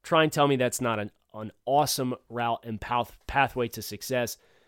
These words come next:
And then you can, you know, whether you wanna get back on the board in the third round and double dip a wide receiver. I would advocate a top one hundred double dip a wide receiver, even with signing Curtis Samuel.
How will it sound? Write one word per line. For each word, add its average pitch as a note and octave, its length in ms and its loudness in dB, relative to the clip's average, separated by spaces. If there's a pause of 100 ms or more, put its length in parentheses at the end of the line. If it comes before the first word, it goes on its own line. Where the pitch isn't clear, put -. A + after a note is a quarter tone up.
(500)
And D3 160 0
then D#3 100 6
you D#3+ 120 4
can, C#3+ 380 0
you D3+ 80 -4
know, C#3 180 2
whether C3+ 220 0
you C#3+ 120 0
wanna C3 300 0 (380)
get C#3 120 -2
back C3+ 180 2
on C3+ 80 2
the C3+ 80 0
board C3 200 0
in C3+ 40 0
the B2+ 60 -2
third C#3 240 -2
round C#3+ 180 4
and C3 80 -2
double C#3 220 2
dip C#3 160 -2
a C#3 40 0
wide C#3 200 4
receiver. C#3 360 -4
I F2 80 -4
would A#2+ 120 0
advocate B2+ 400 0
a C3 40 -2
top C3 240 0
one C3+ 120 -2
hundred C3+ 200 -2
double B2+ 220 0
dip B2 180 -4
a - 20 -2
wide B2 200 0
receiver, C3 420 -8 (360)
even F3 280 6
with E3+ 80 4
signing F3 260 6
Curtis F3 260 0
Samuel. F#3 360 0